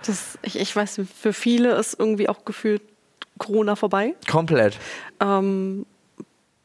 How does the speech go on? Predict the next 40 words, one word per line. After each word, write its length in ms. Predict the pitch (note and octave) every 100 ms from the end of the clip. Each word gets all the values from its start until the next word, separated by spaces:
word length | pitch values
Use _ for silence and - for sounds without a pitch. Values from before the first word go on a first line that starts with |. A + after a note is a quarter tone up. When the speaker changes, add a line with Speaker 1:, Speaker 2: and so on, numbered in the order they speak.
| _
Speaker 1:
ich 100 | G#3 -
fand's 200 | A3 -
total 260 | - G#3+
gut 160 | A3+ -
auf 140 | G#3
der 100 | G3+
Polaris 480 | G3 G#3 G3 A3 A#3
und 60 | G#3
auf 60 |
der 100 | -
Max, 240 | G#3 A#3 -
wo 60 |
ich 100 | C4
jetzt 160 | C4 -
war, 100 | A#3+
auf 120 | A#3+
den 160 | B3+ A#3
Messen, 420 | B3 - B3+ B3
Speaker 2:
Mhm. 100 | C3+
Speaker 1:
äh, 240 | G#3+ G#3 G3
wenn 100 | G3
ich 100 | G3+
da 140 | G#3
durch 200 | G3+ G#3
die 100 | G#3
Leute 220 | G3 G3
gegangen 240 | G#3 G3+ G#3+
bin, 100 | G3+
ich 100 | G3
hatte 160 | G3 G3
halt 120 | F#3
immer 160 | F#3+ F#3
Maske 340 | F#3 - B2+
auf, 300 | A#3+ E4 - - - - -
dass 180 | G3+ -
auch 220 | G3+ -
jeder 240 | G3+ G#3+ G3+
das 200 | G3 G3+
respektiert 500 | - F#3 - A3 B3+
hatte. 180 | -